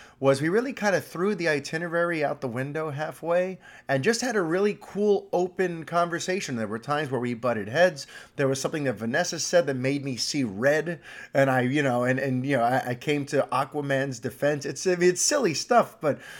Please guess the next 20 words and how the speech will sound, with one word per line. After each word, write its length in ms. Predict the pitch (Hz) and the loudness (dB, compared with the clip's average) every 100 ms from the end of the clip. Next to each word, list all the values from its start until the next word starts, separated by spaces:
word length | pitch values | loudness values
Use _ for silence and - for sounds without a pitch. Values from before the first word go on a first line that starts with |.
| - - - | -20 -8 0
like, 200 | 160 135 | 2 6
that's 240 | 175 202 | 4 4
what 100 | 220 | 0
the 80 | 208 | 2
Revengers 840 | 180 151 180 170 170 160 135 - | 2 4 2 2 -2 -2 -6 -8
was 160 | 143 135 | -6 -6
supposed 420 | 143 135 160 139 | -6 -4 -4 -4
to 80 | 156 | -6
be. 160 | 151 139 | -2 -2
In 100 | 123 | 2
my 200 | 143 175 | 2 2
mind, 540 | 175 175 123 98 95 | 0 0 0 -6 -8
I 140 | - 135 | -2 0
wanted 420 | 139 151 160 147 | 2 2 2 0
that 220 | 139 135 | 0 0
show, 320 | - - 143 117 | -2 -2 0 0
when 160 | 107 | -2
I 100 | 110 | -6
conceptualized 960 | 113 113 - 147 139 135 107 101 90 | -6 -8 -4 -4 -2 -4 -4 -6 -10
it, 100 | 92 | -16